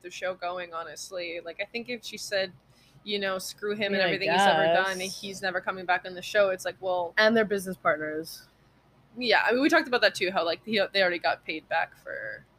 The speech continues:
Speaker 1: um,
Speaker 2: True.
Speaker 1: for Tom Tom.
Speaker 2: But still, they have brand equity in their name, and obviously if they start saying other things, like, I don't know, there's probably a million reasons, right? Like,
Speaker 1: Yeah.
Speaker 2: but I just,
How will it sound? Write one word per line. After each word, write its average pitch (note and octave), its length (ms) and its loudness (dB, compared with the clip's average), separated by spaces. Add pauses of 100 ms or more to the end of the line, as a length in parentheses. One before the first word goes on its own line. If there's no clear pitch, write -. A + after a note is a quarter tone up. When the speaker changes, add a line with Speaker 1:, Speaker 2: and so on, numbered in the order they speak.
(400)
Speaker 1:
um, F3 220 -12 (680)
Speaker 2:
True. A3+ 680 2 (480)
Speaker 1:
for F3+ 220 -8
Tom F3 280 -10
Tom. E3 200 -8
Speaker 2:
But A#3 180 4
still, A3+ 320 0
they G3+ 120 6
have G#3+ 200 4
brand G3+ 320 4
equity F#3 380 -2
in F3 100 -4
their E3+ 140 -6
name, E3+ 480 0
and E3 100 -4
obviously F#3+ 400 -4
if F3 80 -2
they F3+ 140 -2
start F3 400 -2
saying F3+ 360 0
other F3+ 280 -2
things, D#3+ 560 -4
like, D3+ 420 -2 (460)
I C4 160 10
don't G#3 100 8
know, F#3 100 2
there's F#3 180 0
probably G3+ 280 0
a G3+ 60 0
million G3+ 360 2
reasons, F3 400 -4
right? F3 300 0 (100)
Like, E3+ 280 -2
Speaker 1:
Yeah. F#3 380 -6 (260)
Speaker 2:
but C4 120 6
I C#4+ 120 12
just, C#4+ 280 2